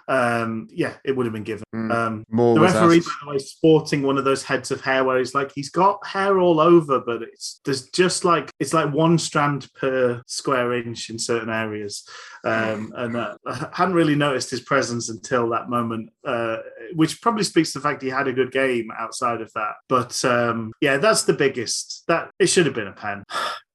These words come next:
Speaker 1: The, annoyingly, <laughs> well, I don't know whether it's annoyingly, we did get one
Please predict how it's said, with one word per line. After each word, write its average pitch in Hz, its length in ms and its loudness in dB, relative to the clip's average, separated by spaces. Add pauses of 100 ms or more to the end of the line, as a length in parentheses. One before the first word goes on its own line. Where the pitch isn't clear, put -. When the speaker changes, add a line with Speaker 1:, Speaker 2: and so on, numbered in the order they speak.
(420)
Speaker 1:
The, 196 260 4 (240)
annoyingly, 160 880 2 (120)
<laughs> - 120 -6
well, 123 540 0
I 127 80 -6
don't 123 180 -2
know 110 100 -8
whether 113 180 -4
it's 110 140 -12
annoyingly, 117 280 -6 (240)
we 151 100 4
did 202 160 6
get 156 220 2
one 160 480 2